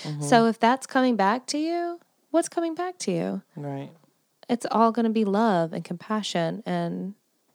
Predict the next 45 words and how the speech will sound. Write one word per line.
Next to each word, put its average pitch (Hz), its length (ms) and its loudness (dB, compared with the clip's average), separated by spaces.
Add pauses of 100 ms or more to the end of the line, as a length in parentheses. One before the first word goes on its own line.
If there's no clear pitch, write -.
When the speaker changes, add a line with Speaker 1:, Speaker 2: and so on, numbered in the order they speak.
(100)
Speaker 2:
you 196 160 -6
know, 196 320 -6 (220)
Speaker 1:
Mm-hmm. 165 280 -4
Speaker 2:
I'm, 202 340 2
I'm 208 240 2
definitely 196 400 2
willing 180 300 0
to 175 100 -4
risk 170 280 -4
that. 170 200 0 (240)
And 214 160 4
it's 214 180 -2
so 202 220 2
nice. 151 380 -4
They 214 160 0
just - 240 -6
go 180 140 0
away 180 420 -4 (320)
Speaker 1:
Mm-hmm. 165 220 -6
Speaker 2:
and, 190 360 2
uh, 190 240 2 (120)
they're 220 120 -2
just 233 200 -4
not 254 120 -2
concerned 247 400 -2
with 233 160 0
you 170 80 -2
anymore. 180 500 -6
Speaker 1:
Yeah. 160 260 -8 (120)
Speaker 2:
And 190 240 0
it, 185 180 0
and 190 160 0
it 190 160 2 (220)
often 254 580 2
sort 220 280 2
of 196 160 0
diffuses 190 720 -2
whatever 190 560 0
anger 180 320 0
or 180 80 2
resentment 170 560 -4
was, 160 420 -8
was 170 300 0
the 165 100 2
root. 170 420 -4